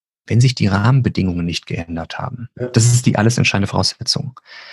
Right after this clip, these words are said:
Speaker 1: Das gilt ja auch für Erfahrung. Also Erfahrung ist immer kontextgebunden. Sprich,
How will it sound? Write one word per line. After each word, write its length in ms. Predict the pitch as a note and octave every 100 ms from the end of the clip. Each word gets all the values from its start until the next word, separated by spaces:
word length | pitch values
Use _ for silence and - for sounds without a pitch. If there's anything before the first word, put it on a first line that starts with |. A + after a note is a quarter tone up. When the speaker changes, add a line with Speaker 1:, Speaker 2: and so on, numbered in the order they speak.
| - -
Speaker 1:
Das 180 | -
gilt 160 | - B2
ja 80 | B2+
auch 120 | A#2+
für 120 | -
Erfahrung. 400 | - - A#2+ A#2
Also 140 | F2 E2+
Erfahrung 280 | - A#2 B2
ist 120 | -
immer 120 | B2
kontextgebunden. 1300 | B2 B2+ C#3 B2 - - G2 - F#2 F#2+ A#2+ A3 - _ _ _ _ _ _ _ -
Sprich, 500 | - - B2 -